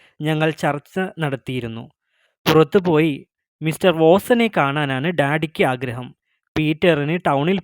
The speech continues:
പോയി സിനിമ കാണണം. എനിക്ക് സ്വാതന്ത്ര്യം എന്നത് തന്നെ വലിയ ആനന്ദമായി തോന്നുന്നു. അതുകൊണ്ട് എന്ത് ചെയ്യണമെന്ന് തന്നെ ചിന്തിക്കാൻ പറ്റുന്നില്ല. പക്ഷേ ഒന്നെനിക്കറിയാം,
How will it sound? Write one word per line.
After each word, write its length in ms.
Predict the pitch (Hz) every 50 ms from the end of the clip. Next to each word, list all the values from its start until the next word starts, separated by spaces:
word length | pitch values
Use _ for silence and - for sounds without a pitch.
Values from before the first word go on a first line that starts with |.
| -
പോയി 160 | 147 135 160
സിനിമ 480 | 190 - - 175 160 170 180 196 202 196 -
കാണണം. 400 | 151 127 120 120 120 120 127 156 _ _ _ _ _ _ _ _ _ _ -
എനിക്ക് 280 | - 160 170 170 - 214
സ്വാതന്ത്ര്യം 840 | 202 - - 160 143 143 147 151 156 185 190 190 185 196 180 170 160
എന്നത് 380 | 151 151 151 151 156 139 151
തന്നെ 140 | 139 139 147
വലിയ 460 | 143 127 135 135 135 147 165 170 180 - -
ആനന്ദമായി 680 | 147 135 135 135 147 156 165 170 170 165 151 135 143 143 -
തോന്നുന്നു. 480 | 143 131 127 123 123 123 120 123 123 - _ _ _ _ _ _ _ _ - -
അതുകൊണ്ട് 540 | 170 160 185 196 185 165 156 139 139 131 - _ _ _ _ -
എന്ത് 300 | 185 190 202 220 226 247
ചെയ്യണമെന്ന് 600 | 220 - - 165 151 147 156 160 160 156 160 156 143 151
തന്നെ 260 | 139 139 143 135 139
ചിന്തിക്കാൻ 640 | - - - 156 139 139 139 180 160 - 202 196 185
പറ്റുന്നില്ല. 600 | 165 143 - 139 131 131 127 120 120 127 - - _ _ _ _ _ _ _ _ _ _ _ _ _ _ _ _ _ _ _ _ _ _ _ _ _ _ _ _ _ _ _ _ _ _ _ _ _ _ _ - -
പക്ഷേ 420 | 160 - - - 175 147 117 - _ _ _ -
ഒന്നെനിക്കറിയാം, 920 | - 160 180 214 247 262 208 175 147 - 165 139 123 120 120 123 123 -